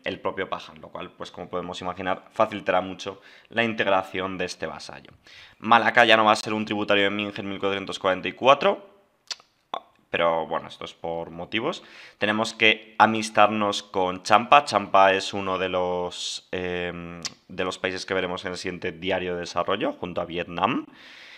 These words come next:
Y, eh, Champa, pues, también comparte misiones de amistarse con, em, con Malaca, ¿vale? Tenemos que hacer una misión de demostración de fuerza, que es básicamente tener un, un ejército superior a Mala-, a Majapahit y a Siak.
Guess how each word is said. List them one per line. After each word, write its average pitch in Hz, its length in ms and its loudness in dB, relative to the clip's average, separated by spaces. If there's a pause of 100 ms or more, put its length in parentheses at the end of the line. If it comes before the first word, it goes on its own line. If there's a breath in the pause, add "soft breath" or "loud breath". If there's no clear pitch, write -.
(320 loud breath)
Y, 123 520 2
eh, 98 220 4
Champa, 101 340 2
pues, 92 320 -4
también 92 240 0
comparte 98 400 4
misiones 98 520 0
de 107 80 6
amistarse 98 760 2
con, 92 600 0
em, 87 440 -4
con 92 180 -4
Malaca, 82 480 -4
¿vale? 95 280 -2 (580 loud breath)
Tenemos 110 320 4
que 117 80 4
hacer 117 140 -2
una 104 400 4 (240)
misión 113 360 0
de 107 60 2
demostración 101 640 2
de 92 100 0
fuerza, 147 540 2 (600)
que 95 140 -2
es 90 100 -4
básicamente 92 400 0
tener 90 180 -4
un, 95 380 -6
un 98 460 -6
ejército 92 340 -4
superior 92 540 -2 (100)
a 90 540 4
Mala-, 90 480 4
a 87 160 6
Majapahit 92 520 -2
y 87 100 -4
a 87 160 -2
Siak. 92 420 2